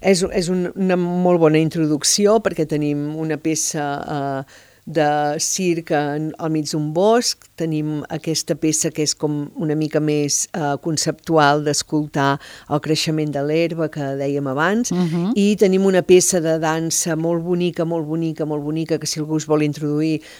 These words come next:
Speaker 1: eh, d'alguna manera en el món de la dansa, doncs el dijous a la nit al Teatre Envina, que és, mm, una peça que ens parla de, mm, de som pols d'estrelles, no?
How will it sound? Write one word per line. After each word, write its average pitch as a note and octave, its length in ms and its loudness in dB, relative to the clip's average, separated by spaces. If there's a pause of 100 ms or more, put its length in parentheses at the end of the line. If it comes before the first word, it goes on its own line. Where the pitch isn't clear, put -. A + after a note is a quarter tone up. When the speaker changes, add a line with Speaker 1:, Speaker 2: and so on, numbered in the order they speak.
Speaker 1:
eh, C#3+ 240 -4
d'alguna D3+ 400 -2
manera D#3 480 0
en D3 80 -4
el C#3+ 80 -4
món D3 180 -4
de C#3 140 -2
la D3 80 -2
dansa, F3+ 460 -2
doncs D3 360 -2
el C3+ 240 -2
dijous C#3+ 400 -2
a C#3+ 60 0
la C#3 100 -2
nit D3+ 220 -4
al C#3 100 -4
Teatre D3 380 -6
Envina, D3 480 2 (260)
que D3+ 120 -2
és, - 240 -8
mm, D3+ 180 -2 (140)
una D#3+ 180 -2
peça E3+ 320 0
que - 160 -4
ens D#3+ 160 -4
parla D3+ 400 0
de, D#3 240 2
mm, D#3+ 500 -8
de D3+ 220 0
som D#3 300 0 (160)
pols D3 260 0
d'estrelles, B2 720 -6
no? D3+ 220 -6